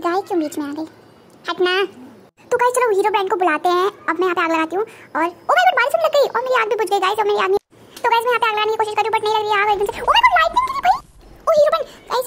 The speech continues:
Hero Brand, हीरो ब्रांड आ गया, Hero Brand आ गया और Hero ब्रांड आ गया guys, मैं बहुत ज़्यादा खुश।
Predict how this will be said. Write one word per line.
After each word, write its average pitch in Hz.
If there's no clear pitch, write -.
Hero 640
Brand, 831
हीरो 719
ब्रांड 679
आ -
गया, -
Hero 640
Brand 679
आ 622
गया 659
और 466
Hero 494
ब्रांड 494
आ 453
गया 466
guys, 453
मैं 480
बहुत 440
ज़्यादा 466
खुश। 480